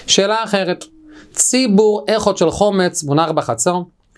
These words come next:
ולפונו בייז בתים בדוקים,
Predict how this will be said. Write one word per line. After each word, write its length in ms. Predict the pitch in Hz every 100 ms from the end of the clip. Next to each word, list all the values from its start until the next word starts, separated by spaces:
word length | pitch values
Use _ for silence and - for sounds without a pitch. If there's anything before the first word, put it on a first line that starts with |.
| - -
ולפונו 840 | 156 175 165 208 226 208 202 190 - _
בייז 580 | 135 127 226 226 226 175
בתים 420 | 135 196 202 202
בדוקים, 420 | 165 165 156 151